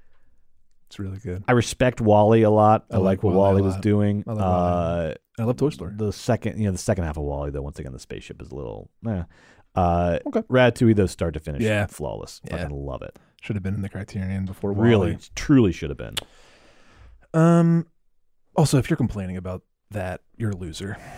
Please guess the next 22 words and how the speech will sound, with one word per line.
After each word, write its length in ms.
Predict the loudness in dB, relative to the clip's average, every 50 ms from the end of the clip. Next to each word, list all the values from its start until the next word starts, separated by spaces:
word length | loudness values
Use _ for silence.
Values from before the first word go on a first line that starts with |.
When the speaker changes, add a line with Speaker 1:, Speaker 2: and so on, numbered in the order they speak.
| -16 -14 -6
Speaker 1:
If 80 | -4
you're 100 | -2 0
complaining 380 | 0 0 2 4 4 4 4 4
about 360 | 4 2 2 0 0 -2 -4
Wall-E 240 | -4 -2 -2 -2 -2
being 200 | -2 -4 -4 -4
in 60 | -6
the 60 | -6
Criterion 440 | -8 -10 -12 -10 -10 -10 -10 -10 -10
Collection, 400 | -12 -14 -16 -16 -16 -16 -16 -14
you're 120 | -14 -14
a 40 | -14
loser. 320 | -14 -14 -16 -16 -16 -14 -14
Speaker 2:
Oh 40 | -12
my 120 | -12 -14
God, 420 | -12 -10 -8 -8 -6 -6 -8 -8 -8
you 100 | -8 -8
just 100 | -8 -8
got, 140 | -10 -10 -12 -16 -10 -6
you, 180 | -4 -4 -4
you 200 | -4 -4 -4 -2
got 200 | -2 -2 -4 -6